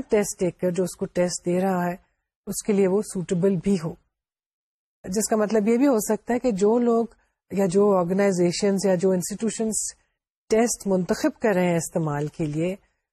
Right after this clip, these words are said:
وہ اس کو درست طریقے سے اپنے پوٹینشیل یوزرز کے لیے منتخب نہیں کر رہے۔ مثلاً آپ نے اپنے اسٹوڈنٹس کے لیے کوئی ٹیسٹ منتخب کیا لیکن دراصل ان کے لیے وہ کنٹینٹ جو تھا وہ سوٹیبل نہیں تھا،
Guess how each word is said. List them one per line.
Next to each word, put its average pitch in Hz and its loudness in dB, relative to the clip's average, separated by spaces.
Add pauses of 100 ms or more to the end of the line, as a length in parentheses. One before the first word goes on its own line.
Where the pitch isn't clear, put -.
(120)
وہ 247 2
اس 220 -6
کو 240 0 (540)
درست 226 0
طریقے 220 2
سے 226 0
اپنے 202 -2
پوٹینشیل 202 0
یوزرز 180 2
کے 196 2
لیے 175 0 (240)
منتخب 175 -4
نہیں 180 -2
کر 160 -2
رہے۔ 175 -16 (880)
مثلاً 226 0
آپ 190 0
نے 190 0
اپنے 185 0
اسٹوڈنٹس 202 0
کے 269 0
لیے 214 4
کوئی 196 -2
ٹیسٹ 170 -2
منتخب 165 -4
کیا 208 2 (100)
لیکن 180 -4
دراصل 196 0 (120)
ان 175 -4
کے 190 0
لیے 175 2
وہ 196 -10 (500)
کنٹینٹ 180 0
جو - -14
تھا 170 -2
وہ 208 -4
سوٹیبل 220 -2
نہیں 156 -2
تھا، 175 -12